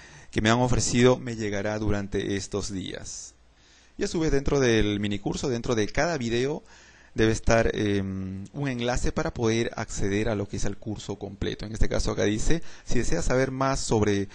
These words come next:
cómo instalar el sistema operativo y formatear tu computadora, accede al siguiente enlace". Entonces este enlace me manda nuevamente a la página de ventas donde, pues,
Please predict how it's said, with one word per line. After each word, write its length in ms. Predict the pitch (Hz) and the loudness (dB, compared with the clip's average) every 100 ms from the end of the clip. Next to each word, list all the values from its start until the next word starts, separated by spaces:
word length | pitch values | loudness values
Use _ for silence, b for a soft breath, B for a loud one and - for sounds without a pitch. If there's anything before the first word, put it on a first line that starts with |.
| B - | B -6
cómo 160 | 127 | -2
instalar 300 | 123 104 110 | 2 2 2
el 100 | 113 | -2
sistema 260 | - - 113 | 0 0 0
operativo 460 | 107 98 - 117 | 0 0 0 -2
y 20 | 117 | -4
formatear 400 | 104 101 110 107 | -4 -4 -4 -6
tu 160 | 123 | -6
computadora, 680 | 127 123 117 113 117 123 131 B B B B B B - | -6 -4 -2 0 0 -2 -6 B B B B B B -8
accede 640 | 135 - 156 151 147 - | -6 -2 0 2 0 0
al 120 | 143 | -4
siguiente 520 | 135 120 117 117 117 | -4 -2 -2 -2 -2
enlace". 580 | 110 107 101 - 98 - | -2 0 -2 -2 -10 -12
Entonces 300 | - - - - | -14 -12 -4 2
este 160 | - | 2
enlace 460 | 123 123 127 - 165 | 2 0 0 2 2
me 120 | 110 | 0
manda 520 | 110 117 123 127 170 - | 0 0 -2 -4 -4 -6
nuevamente 840 | 117 117 117 120 127 127 156 180 B B | -2 0 0 -2 -2 -2 -2 -4 B B
a 80 | 104 | -6
la 100 | 98 | -6
página 380 | - - 127 113 | -2 0 2 4
de 60 | 104 | 2
ventas 340 | 117 123 135 | 2 -2 -4
donde, 320 | 123 127 131 | -4 -2 -4
pues, 300 | - 120 - | -2 -4 -6